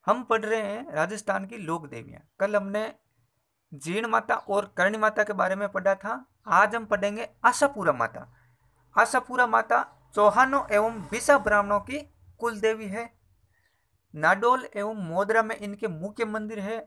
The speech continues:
नाडोल हमारे पाली जिले में आता है और मोदरा जालोर जिले में।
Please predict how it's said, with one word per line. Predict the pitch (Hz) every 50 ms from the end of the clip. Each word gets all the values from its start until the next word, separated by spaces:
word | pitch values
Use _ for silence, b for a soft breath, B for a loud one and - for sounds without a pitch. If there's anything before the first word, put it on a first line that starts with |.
| _ _
नाडोल | 160 151 143 151 170 185 214 220 208
हमारे | 202 196 196 202 208 208 -
पाली | 180 180 190 190
जिले | 180 202 202 208
में | 208 208 202
आता | 196 196 - 202
है | 208 214 226 - _ _ _ _ -
और | 175 170
मोदरा | 160 147 156 165 165 190 226 233 - _ - 180
जालोर | 147 160 175 180 180 170 143
जिले | 139 127 120 127
में। | - 120 -